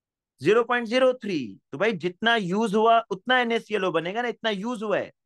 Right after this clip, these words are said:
तो आपके पास एनएसीएलओ बनेगा ज़ीरो पॉइंट ज़ीरो थ्री। भाई टोटल वॉल्यूम कितना है? वन थाउजेंड। तो यही कंसंट्रेशन होगी बच्चों, कंसंट्रेशन यही होगी।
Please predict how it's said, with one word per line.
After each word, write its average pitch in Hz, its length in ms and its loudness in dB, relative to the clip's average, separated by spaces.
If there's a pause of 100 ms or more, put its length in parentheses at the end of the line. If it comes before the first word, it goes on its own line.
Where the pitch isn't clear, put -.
(360)
तो 147 60 -8
आपके 160 280 -2
पास 180 280 -2
एनएसीएलओ 160 520 -4
बनेगा 123 360 -4
ज़ीरो 117 420 -6 (120)
पॉइंट 151 360 -6
ज़ीरो 110 340 -8
थ्री। - 440 -10 (1500)
भाई 170 80 2
टोटल 175 280 2
वॉल्यूम 196 340 2
कितना 220 240 -4
है? 226 60 2
वन 208 220 -2
थाउजेंड। 196 360 0
तो 202 60 -4
यही 196 220 -2
कंसंट्रेशन 208 600 -6
होगी 180 180 -2
बच्चों, 170 300 -6 (1300)
कंसंट्रेशन 190 460 -4
यही 180 140 4
होगी। 123 300 -2